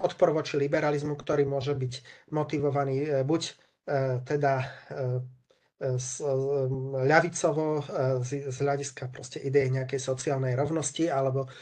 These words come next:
z po-, z prostredia takého tradicionalistického. A ten antiamerikanizmus môže byť samozrejme motivovaný rôzne, mo-, môže byť motivovaný napríklad nacionalizmom, čo, e, tiež je, e,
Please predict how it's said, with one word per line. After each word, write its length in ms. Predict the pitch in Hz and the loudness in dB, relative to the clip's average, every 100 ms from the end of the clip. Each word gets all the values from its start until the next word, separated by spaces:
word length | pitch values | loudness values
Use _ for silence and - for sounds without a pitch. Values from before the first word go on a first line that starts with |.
| - - | -20 -14
z 80 | - - - | -10 -8 0
po-, 560 | 139 139 131 135 131 | 2 2 2 2 2
z 100 | 127 - | 0 -4
prostredia 480 | 143 131 147 131 131 | -4 -2 0 0 0
takého 320 | 131 131 131 127 | -2 -2 -2 2
tradicionalistického. 1300 | 143 147 156 165 151 151 143 - 143 - 147 151 151 | 4 4 2 0 2 0 -2 -6 -8 -2 0 0 -2
A 160 | 156 | -4
ten 240 | 147 180 180 | -2 0 2
antiamerikanizmus 880 | 180 185 165 165 160 147 156 135 | 2 2 2 -2 0 0 -2 0
môže 240 | 143 131 139 | 0 0 -2
byť 80 | 131 | -4
samozrejme 640 | 139 139 135 135 135 131 - - - | -4 -2 0 0 0 -4 -12 -6 0
motivovaný 720 | 147 151 143 131 139 135 135 127 - - | 2 4 2 4 2 2 0 -4 -12 2
rôzne, 480 | 147 151 143 151 135 | 6 8 6 4 2
mo-, 240 | 135 139 | 2 2
môže 240 | 135 131 | 2 2
byť 80 | 131 | 0
motivovaný 640 | 135 127 143 127 131 127 127 | 0 0 0 2 2 2 2
napríklad 560 | 127 139 - 131 131 - - - | 0 -2 -2 -4 -4 -12 -6 2
nacionalizmom, 1040 | 151 151 156 143 135 131 139 131 131 127 | 2 4 4 4 2 0 0 2 0 -2
čo, 480 | - 131 127 127 127 | -2 2 4 2 0
e, 320 | 139 131 127 | 0 2 2
tiež 240 | 127 139 127 | 4 2 2
je, 160 | 131 127 127 - _ - | 0 0 -2 -10 _ -6
e, 120 | 143 | 0